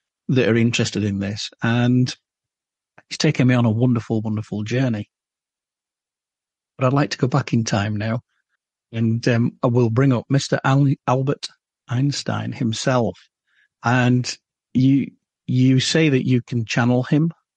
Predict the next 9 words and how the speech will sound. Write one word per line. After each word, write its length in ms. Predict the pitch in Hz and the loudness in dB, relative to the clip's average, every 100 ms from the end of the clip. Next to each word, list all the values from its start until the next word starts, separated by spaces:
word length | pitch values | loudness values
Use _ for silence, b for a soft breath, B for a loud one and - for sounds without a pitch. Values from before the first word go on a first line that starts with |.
| - | -6
or 180 | 117 | -2
you 140 | 117 113 | 0 0
discovered 500 | 113 - 135 135 131 | -2 -2 0 0 -2
that 140 | 117 113 | -4 -2
you 140 | 117 | 0
were 200 | 120 117 | 0 -2
channeling 600 | - 123 123 120 127 139 - _ _ - | -2 -2 0 2 2 0 -4 _ _ -4
Albert 380 | 113 110 - 120 | -2 -2 -4 -4
Einstein. 560 | 117 113 - 113 110 | -4 -4 -4 -4 -6